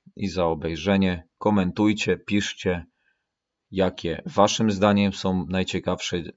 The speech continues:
miejsca na Ziemi, które można obejrzeć za pomocą Google Earth. Ewentualnie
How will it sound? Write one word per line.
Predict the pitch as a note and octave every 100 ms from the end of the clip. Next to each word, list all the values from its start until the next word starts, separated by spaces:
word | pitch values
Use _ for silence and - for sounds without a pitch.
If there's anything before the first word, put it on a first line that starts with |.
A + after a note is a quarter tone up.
| _
miejsca | F#2 F2 E2 - F2
na | E2
Ziemi, | E2+ F2 E2+
które | - - F2
można | E2+ E2 F2
obejrzeć | E2 E2+ E2+ E2+
za | -
pomocą | F2 E2+ F#2
Google | F#2 G2 G2
Earth. | G#2+ G2+ - _
Ewentualnie | - B2 A#2 - E2+ E2+ E2+ E2